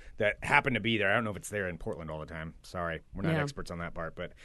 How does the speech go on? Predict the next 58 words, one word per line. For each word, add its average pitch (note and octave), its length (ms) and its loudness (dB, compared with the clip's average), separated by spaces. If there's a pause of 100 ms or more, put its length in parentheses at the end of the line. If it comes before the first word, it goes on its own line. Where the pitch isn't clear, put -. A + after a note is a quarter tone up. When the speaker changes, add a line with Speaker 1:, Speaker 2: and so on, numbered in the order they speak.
(120)
Speaker 1:
yeah, C#3 100 6
it D3 40 6
was, B2 120 2
it - 140 -12
was C#3+ 160 0
cool D#3 180 4
to A2 80 4
go G2 100 4
by G2+ 220 4
it. D#2+ 140 -2
Speaker 2:
It F3 80 4
was D#3+ 180 4
cool. D3 220 0
Speaker 1:
Yeah, F2 160 4 (500)
and C3 140 0
so, D3+ 400 10 (420)
so D3+ 200 6
yeah, D3 180 12
you're C3+ 120 8
doing F#3+ 260 12
that. D3 260 12
You're B2+ 80 2
going C3+ 220 6
down A#2 320 6
the G#2+ 280 4
Columbia, D3+ 640 8
and E3 160 2
yeah, A3 80 12
you F3 80 10
get D#3 160 6
the F3+ 80 6
mix D#3 300 6
of, C#3 400 6
you D#3 140 4
know, B2 80 6
actual A#2 320 2
historical A2+ 420 0
facts F#2 320 -4
and E2+ 100 -6
stuff, D#2+ 200 -8 (380)
as E3 160 -2
well G#2+ 240 6
as G2+ 200 2 (720)
Squatch - 260 -6
facts. - 340 -10 (360)
And, D3 440 8
uh, C3 360 10
and, C#3 260 2 (140)
and D3 160 -2
so D#3+ 160 8
you're C#3+ 180 6
listening D#3 300 2
to B2 60 4
Cliff, C3 280 4
and B2 80 0
then A#2 80 4
it A#2+ 80 2
inter-, C3 280 4